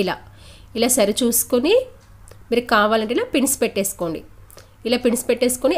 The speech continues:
అక్కడ వరకు క్లాత్ ఎంత వచ్చిందో చూసుకొని అక్కడ వరకు కుట్టేసుకోవాలన్నమాట. ఇక్కడ మీరు కుచ్చులు అనేవి ఆపోజిట్గా పెట్టేసుకోండి. డైరెక్షన్ అనేది ఇలా,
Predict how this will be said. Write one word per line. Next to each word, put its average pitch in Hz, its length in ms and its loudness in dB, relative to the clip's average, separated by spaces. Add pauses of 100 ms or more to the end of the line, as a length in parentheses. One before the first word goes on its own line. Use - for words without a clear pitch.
(120)
అక్కడ 269 280 2
వరకు 254 240 0
క్లాత్ 226 280 2
ఎంత 226 180 -2
వచ్చిందో 240 360 0 (100)
చూసుకొని 254 440 0 (120)
అక్కడ 233 260 0
వరకు 220 260 -2
కుట్టేసుకోవాలన్నమాట. 180 880 -2 (680)
ఇక్కడ 269 160 2
మీరు 311 180 2
కుచ్చులు 269 300 2
అనేవి 269 140 2 (100)
ఆపోజిట్గా 247 480 0
పెట్టేసుకోండి. 202 560 -2 (100)
డైరెక్షన్ 196 400 0
అనేది 175 280 0 (1700)
ఇలా, 160 120 -6